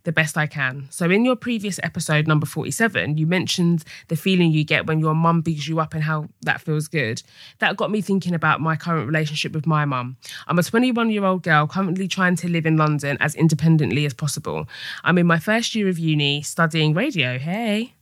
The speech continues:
Um, "I had to start over as I previously used to study engineering at U C L, U-, U C L, but absolutely hated it and ended up failing the course.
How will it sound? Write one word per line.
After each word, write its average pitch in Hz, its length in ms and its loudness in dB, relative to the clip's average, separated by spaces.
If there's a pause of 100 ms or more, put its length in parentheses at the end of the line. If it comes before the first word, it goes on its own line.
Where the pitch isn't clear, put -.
(340)
Um, 160 580 2 (220)
"I 160 60 2
had 202 160 -2
to 220 80 -8
start 202 300 0
over 156 340 0
as 156 120 -2
I 156 80 -4
previously 170 460 -2
used 160 280 -2
to 156 60 -10
study 151 320 -2
engineering 156 500 2
at 135 100 0
U 156 140 -4
C 185 220 -4
L, 160 120 2 (300)
U-, 160 140 -10 (160)
U 156 140 -6
C 196 180 -6
L, 151 240 2 (220)
but - 100 -6
absolutely 156 520 -2
hated 151 340 -6
it 135 60 -6
and 151 140 0
ended 156 220 0
up - 100 -6
failing 151 300 -2
the 139 80 -6
course. 131 360 -10